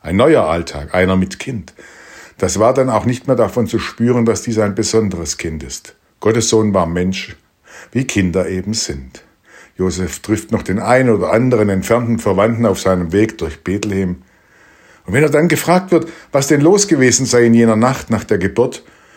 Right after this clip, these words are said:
bleibt er so wortkarg wie bei der Frage, wer der Vater ist.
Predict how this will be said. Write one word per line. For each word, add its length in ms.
bleibt 240
er 60
so 200
wortkarg 680
wie 80
bei 160
der 100
Frage, 480
wer 80
der 160
Vater 420
ist. 380